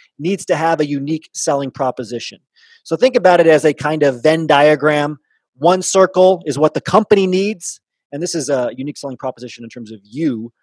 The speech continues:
selling yourself for a management level position. Uh, so one circle is what the company needs, another circle is what you do well, and then the third circle is what other job candidates do well.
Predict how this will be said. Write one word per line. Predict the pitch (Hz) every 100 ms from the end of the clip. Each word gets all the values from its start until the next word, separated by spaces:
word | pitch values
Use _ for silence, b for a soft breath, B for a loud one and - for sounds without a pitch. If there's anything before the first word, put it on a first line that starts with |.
| _
selling | - 139 131 123
yourself | 127 127 - 131 127 _ _
for | _ - 135 123 123
a | 117 113
management | 123 123 120 120
level | 117 107
position. | - 110 123 98 - _ b b b
Uh, | 117
so | 117 147
one | 180
circle | 175 180 170 151
is | 123
what | 120 147
the | 139
company | 147 131 123
needs, | 135 175 170 143 - -
another | 131 139 143
circle | 156 139 143
is | 135 120
what | 110 160 -
you | 143
do | 127 139
well, | 120 156 180 190 - _ _ _
and | 143
then | 143
the | 135
third | - 240 233
circle | 190 180 180 185 175
is | 156
what | 135 170 -
other | 190 196 190 147 -
job | 165 156 151
candidates | - 156 147 143 -
do | 123 156 156
well. | 123 98